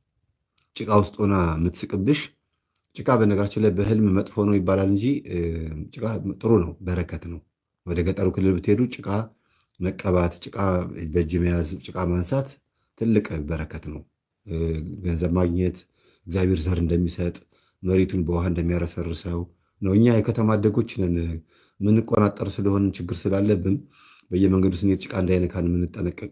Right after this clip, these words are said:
ቡትሳችን እስከ ጉልበታችን ስለሆነ ጭቃን እንደ መጥፎ ነገር እናየዋለን። ቤታችን መተን ግን የምንበላው እንጀራ የጭቃ ውጤት መሆኑን አናውቅም። እና ጭቃ ጥሩ፣ እ፣ ትርጉም ነው ያለው።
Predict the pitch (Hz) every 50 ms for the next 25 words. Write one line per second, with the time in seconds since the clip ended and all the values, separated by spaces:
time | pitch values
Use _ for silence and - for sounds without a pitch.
0 | - 82 85 101 101 - - 107 90 - - 110 101 85 - - - 95 82 87
1 | 92 90 95 92 - 92 - - - 92 82 - - 87 98 104 110 98 92 113
2 | - - _ _ _ _ _ _ _ _ _ - - - 107 104 98 90 90 87
3 | 92 - - 76 90 87 85 82 85 76 73 73 73 71 71 69 69 69 78 78
4 | - _ _ _ _ _ - 92 98 107 110 110 104 - 107 101 98 95 - -
5 | 95 90 90 92 92 92 92 85 92 87 90 90 90 82 95 104 113 92 85 -
6 | - 107 95 82 - - 90 - 82 82 90 95 90 80 78 80 87 - - 90
7 | - _ _ _ _ _ _ _ _ _ _ _ _ 95 101 113 113 107 - 90
8 | - 110 113 107 - - - - 95 95 95 90 87 - - 95 87 82 82 80
9 | - 87 82 92 101 95 85 78 76 73 95 139